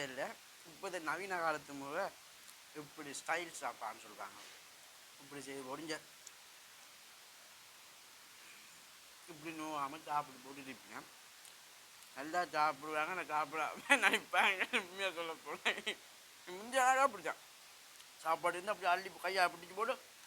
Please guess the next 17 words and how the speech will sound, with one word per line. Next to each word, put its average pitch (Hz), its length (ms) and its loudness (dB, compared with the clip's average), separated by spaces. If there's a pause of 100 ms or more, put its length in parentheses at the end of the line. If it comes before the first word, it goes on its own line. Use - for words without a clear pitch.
(360)
அதை - 140 0
<laughs> 285 440 6
சாப்பிடுவாங்க. 208 580 8 (140)
ஆனா 196 220 6
அது 175 120 2 (140)
ஸ்டைல் 135 360 -6
இல்லை. - 140 -16 (720)
இப்ப 156 160 -4
இது 156 80 -2 (100)
நவீன 165 300 0
கால 139 220 6
ஸ்டைல் 127 340 -4
வந்து 135 160 -6 (1080)
இப்படி 131 240 -14
குழைச்சு 123 240 -6 (100)
போட்டுங்க. 135 340 -6 (2750)
ம். 127 160 -16